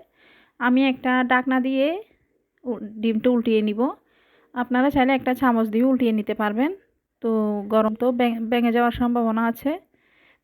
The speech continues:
তাই আমি এভাবে উল্টিয়ে নিলাম। এভাবে উল্টিয়ে নিলে স-, অনেক সুবিধা। আমি সামান্য তেল দিয়ে নিচের দিকেও হওয়ার জন্য একটু করে তেল দিয়ে দিলাম। তো আমার ডিমটা হয়ে গেছে।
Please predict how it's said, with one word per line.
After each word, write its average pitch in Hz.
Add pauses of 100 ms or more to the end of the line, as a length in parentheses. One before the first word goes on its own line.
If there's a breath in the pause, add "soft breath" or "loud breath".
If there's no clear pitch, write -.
তাই 240
আমি 233
এভাবে 226
উল্টিয়ে 226
নিলাম। 220
এভাবে 226
উল্টিয়ে 233
নিলে 214
স-, - (680)
অনেক 226
সুবিধা। 247 (2750)
আমি 262
সামান্য 294
তেল 254
দিয়ে 247
নিচের 254 (1600)
দিকেও 254 (100)
হওয়ার 262
জন্য 269
একটু 262
করে 262
তেল 254
দিয়ে 220
দিলাম। 233 (200)
তো 240 (100)
আমার 226
ডিমটা 240
হয়ে 247
গেছে। 262